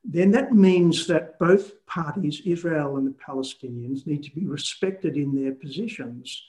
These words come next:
and not be, and, and parameters not imposed upon them, which is effectively what this kind of decision is doing. So, uh, I believe going forward, uh, one of the discussions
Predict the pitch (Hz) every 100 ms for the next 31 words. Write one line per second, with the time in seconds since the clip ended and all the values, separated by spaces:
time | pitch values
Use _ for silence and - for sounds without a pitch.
0 | _ _ - 156 190 196 170 160 - -
1 | _ _ - 151 151 165 151 - 156 151
2 | 190 226 165 147 135 151 151 143 139 -
3 | 160 151 143 135 - _ - 175 170 139
4 | 120 131 135 - 196 - 202 202 151 135
5 | 135 127 135 135 _ _ _ _ _ _
6 | - 165 - 165 135 123 123 - 135 123
7 | 120 117 - 147 139 123 131 - _ _
8 | _ _ - _ - - 185 175 175 -
9 | _ _ - 165 - 170 - 226 240 220
10 | 185 156 - - 214 220 180 139 131 -
11 | - 156 147 139 160 214 160 151 151 -
12 | 170 160 175